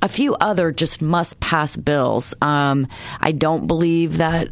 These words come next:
um, the family separation issue will be resolved in Congress before the end of the year. As Elizabeth Gore said,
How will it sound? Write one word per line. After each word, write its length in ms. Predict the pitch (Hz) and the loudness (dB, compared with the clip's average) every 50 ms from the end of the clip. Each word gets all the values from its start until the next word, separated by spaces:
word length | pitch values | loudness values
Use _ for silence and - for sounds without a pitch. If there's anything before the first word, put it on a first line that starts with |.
| - - | -4 -2
um, 460 | 165 165 160 160 151 147 165 156 - | 0 2 2 2 2 2 0 0 0
the 120 | - 175 165 | 0 -2 -2
family 320 | - 156 156 160 165 165 | 0 0 0 0 0 0
separation 680 | - - 165 165 - 151 147 156 160 - - 165 160 | 0 0 -2 -2 0 0 0 2 2 0 0 0 0
issue 400 | - 135 160 - - - 175 170 | 0 0 0 0 0 0 0 2
will 160 | 160 160 156 | 2 0 0
be 160 | 151 - 151 143 | 0 0 0 0
resolved 480 | 135 156 151 - 151 135 143 143 - | 2 0 0 0 0 0 0 0 0
in 80 | 151 147 | -2 -2
Congress 640 | - - 139 139 139 147 170 170 170 160 - - | -2 -2 -2 0 0 0 0 0 0 0 -2 -2
before 320 | - 139 139 - 151 147 120 | -2 -4 -4 -2 -2 0 0
the 80 | 135 | 0
end 160 | 131 131 127 | 0 0 0
of 20 | 131 | -2
the 80 | 135 | -2
year. 420 | 123 127 135 131 131 135 151 170 165 - - - - - - - | -2 0 0 2 2 2 0 0 -2 -4 -8 -10 -12 -8 -2 -2
As 140 | 160 151 147 | 0 2 2
Elizabeth 540 | 151 135 151 151 143 147 131 151 147 - - | 2 2 2 0 0 0 0 0 -2 -2 0
Gore 280 | - 143 131 135 147 | 0 2 2 2 0
said, 400 | 143 - - 170 170 170 165 156 | 0 0 0 2 2 2 0 -2